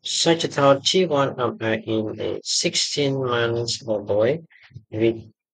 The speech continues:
C H D seven mutation demonstrate a partially empty cella, and the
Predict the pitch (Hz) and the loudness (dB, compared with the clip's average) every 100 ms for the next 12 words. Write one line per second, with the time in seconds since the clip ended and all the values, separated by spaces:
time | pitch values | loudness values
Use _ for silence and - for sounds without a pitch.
0 | _ - - - 160 143 131 120 - 113 | _ -6 -2 0 0 2 2 2 -2 0
1 | 113 110 123 110 110 107 110 107 117 110 | 0 0 2 4 4 2 0 -2 2 0
2 | 110 151 180 196 - _ _ _ 123 135 | 2 -2 -2 -6 -16 _ _ _ 2 4
3 | 160 156 - 139 131 123 107 104 107 - | 4 4 4 4 4 0 -2 -2 -6 -8
4 | 151 165 160 - 123 120 117 107 131 156 | 0 0 0 0 0 0 0 -2 0 0
5 | 156 127 123 120 104 - _ _ - - | -2 -4 -2 -2 -6 -10 _ _ -2 0
6 | 113 101 123 180 - _ _ _ _ _ | 0 0 -2 -6 -12 _ _ _ _ _
7 | _ _ _ _ _ _ _ _ _ _ | _ _ _ _ _ _ _ _ _ _
8 | _ _ _ _ _ _ _ _ _ _ | _ _ _ _ _ _ _ _ _ _
9 | _ _ _ _ 107 107 - 107 - _ | _ _ _ _ -20 -20 -20 -20 -20 _
10 | _ _ _ _ _ _ 120 120 117 117 | _ _ _ _ _ _ 2 6 6 6
11 | 113 113 110 110 - - _ - 117 117 | 4 2 -2 -6 -16 -20 _ -8 2 4
12 | 117 | 2